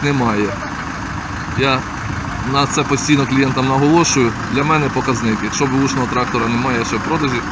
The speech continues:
значить трактори по якості людей влаштовують. Заїжджайте до нас, компанія Міні-Агро Вінниця. Можна підібрати як маленький тракторець,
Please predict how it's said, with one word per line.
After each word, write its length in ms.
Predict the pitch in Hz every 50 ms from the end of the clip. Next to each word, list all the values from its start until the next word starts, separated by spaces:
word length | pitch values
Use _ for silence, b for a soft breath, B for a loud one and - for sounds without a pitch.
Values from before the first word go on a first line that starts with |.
| - - - - - - - - - - - -
значить 280 | 117 135 143 - 120 -
трактори 500 | - 120 - - 127 123 131 131 131 120 110 - - - - - -
по 80 | 113
якості 440 | 120 127 127 123 135 113 - - 120
людей 320 | 113 113 113 123 123 120
влаштовують. 560 | 113 117 113 - - - 120 117 107 104 95 - - - - - - - - - - - - - - - - - - - - - - - - - - - - - - - - - - - 285 277 294 262 - 330 - - - - - - - - - - - - - - - - -
Заїжджайте 540 | 107 110 135 135 131 147 156 156 147 - 143
до 120 | 123 127
нас, 280 | 131 143 160 165 165 -
компанія 420 | - 131 120 - 135 139 139 135
Міні-Агро 400 | 131 127 127 127 127 123 127 123
Вінниця. 440 | 117 135 151 151 147 131 - 135 127 - - - - - - - - - - - - - - - - - - - - 120
Можна 280 | 131 135 127 131 127
підібрати 720 | - 127 117 120 127 120 123 127 127 120 110 - 113 104 101 - - - - - - - - - - - 107
як 220 | 113 123 120 117 123
маленький 400 | 123 127 147 165 160 147 151 143
тракторець, 640 | - 135 131 120 - 139 127 135 123 113 - -